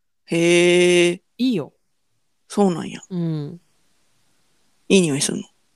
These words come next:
Speaker 2: や、いい匂いとかは別にせん。
Speaker 1: うーん。
Speaker 2: けど、
Speaker 1: 匂い消えてんなーって感じ？
Speaker 2: あ、そうそうそうそうそうそうそう。
Speaker 1: へー。
Speaker 2: で、なんか、その美容部員さんが言うには、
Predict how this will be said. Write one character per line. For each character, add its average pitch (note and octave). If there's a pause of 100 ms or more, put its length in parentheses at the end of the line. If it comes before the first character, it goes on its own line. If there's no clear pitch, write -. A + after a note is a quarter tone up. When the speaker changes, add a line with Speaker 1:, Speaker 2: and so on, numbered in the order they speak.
(280)
Speaker 2:
や、 D4+
い -
い F4+ (260)
匂 E4
い A3
と G#3+
か E3+
は D#3
別 D#3+
に D3+ (1800)
せ -
ん。 C#3+ (400)
Speaker 1:
う -
ー F3+
ん。 A3
Speaker 2:
け B3
ど、 G#3
Speaker 1:
匂 A#3+
い G3 (220)
消 A#3
え A3+
て A#3
ん A3+
な A3
ー -
っ G#3
て A3+
感 D4
じ？ -
Speaker 2:
あ、 -
そ G4+
う G#4+
そ G4+
う F#4+
そ F4+
う E4+
そ E4+
う D#4+
そ C4+
う C4
そ A#3+
う A3+
そ F3 (220)
う。 E3+
Speaker 1:
へ E3
ー。 -
Speaker 2:
で、 D#3
な E3+
ん E4
か、 A#3 (1700)
そ G#3+
の F#3+
美 A3
容 C4
部 D#4
員 D4+
さ A#3+
ん A3+
が G#3+
言 B3
う -
に A#3
は、 D#4+